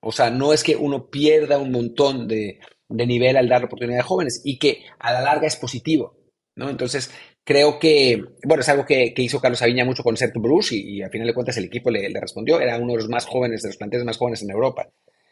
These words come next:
Creo que llevar a futbolistas jóvenes a una con-, a una convocatoria de selección no está mal, porque puedes descubrir, eh, al-, algunas joyas y no te quedas solo con el pool de futbolistas que ya todo el mundo conoce. Y a partir de ahí ver,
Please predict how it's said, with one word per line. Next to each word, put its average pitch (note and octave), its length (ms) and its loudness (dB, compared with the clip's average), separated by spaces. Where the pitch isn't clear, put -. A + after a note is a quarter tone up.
Creo D#3+ 220 4
que E3 200 4
llevar C3 260 2
a C3+ 80 2
futbolistas B2 420 -2
jóvenes B2+ 320 -4
a A#2+ 60 -4
una A2+ 100 -4
con-, A2+ 320 -8
a G#2+ 80 -10
una A2 140 -4
convocatoria A2+ 440 2
de A2+ 40 2
selección A#2 400 -4
no A#2+ 100 0
está B2 200 -2
mal, C#3 200 2
porque G#2+ 220 -8
puedes A#2 200 4
descubrir, A#2+ 560 -2
eh, F#2+ 200 -6
al-, F#2+ 260 -4
algunas B2 340 -2
joyas D3+ 340 2
y B2 60 -2
no A#2+ 160 0
te - 140 -2
quedas B2+ 280 0
solo C3+ 380 2
con B2 180 0
el A#2 140 -2
pool C3 300 0
de A#2 100 0
futbolistas A2+ 480 -8
que G#2 100 -8
ya G#2+ 220 -4
todo A#2 160 4
el A2+ 80 0
mundo A#2 240 -4
conoce. D3+ 380 -6
Y B2 80 2
a B2+ 80 2
partir C#3+ 280 0
de F#3 80 4
ahí G3 200 4
ver, A#3+ 380 2